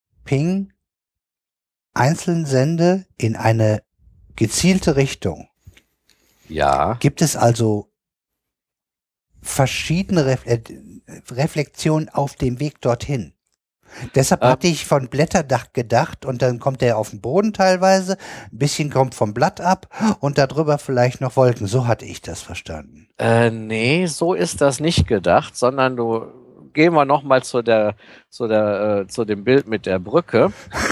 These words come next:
Speaker 2: Du gehst
Speaker 1: <laughs>
Speaker 2: jetzt hin und schmeißt im Prinzip, äh, was weiß ich, äh,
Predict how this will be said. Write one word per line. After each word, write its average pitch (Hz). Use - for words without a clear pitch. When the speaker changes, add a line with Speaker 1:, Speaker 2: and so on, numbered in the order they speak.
Speaker 2:
Du 110
gehst 165
Speaker 1:
<laughs> -
Speaker 2:
jetzt 127
hin 214
und 139
schmeißt 151
im 160
Prinzip, 151
äh, 131
was 113
weiß 110
ich, -
äh, 117